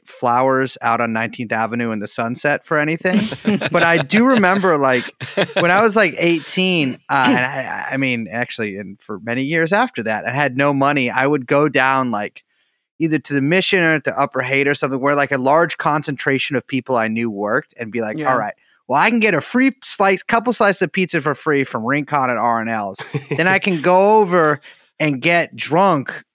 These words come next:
Speaker 1: uh, Delirium for, like, two free drinks until the guy gets mad at me and it's like, 'Well, you gotta pay for the next one.' Then I can go to a different bar and get dr-," it's like,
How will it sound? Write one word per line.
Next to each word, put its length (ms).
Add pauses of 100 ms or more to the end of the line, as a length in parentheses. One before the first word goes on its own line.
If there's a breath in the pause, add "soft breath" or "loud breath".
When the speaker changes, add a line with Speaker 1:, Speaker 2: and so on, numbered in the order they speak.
Speaker 1:
uh, 200
Delirium 600
for, 120
like, 160
two 240
free 220
drinks 360
until 180
the 100
guy 220
gets 220
mad 240
at 60
me 120
and 80
it's 120
like, 180
'Well, 280 (240)
you 120
gotta 180
pay 160
for 80
the 100
next 280
one.' 140
Then 120
I 100
can 100
go 100
to 100
a 80
different 440
bar 280
and 100
get 140
dr-," 140
it's 160
like, 200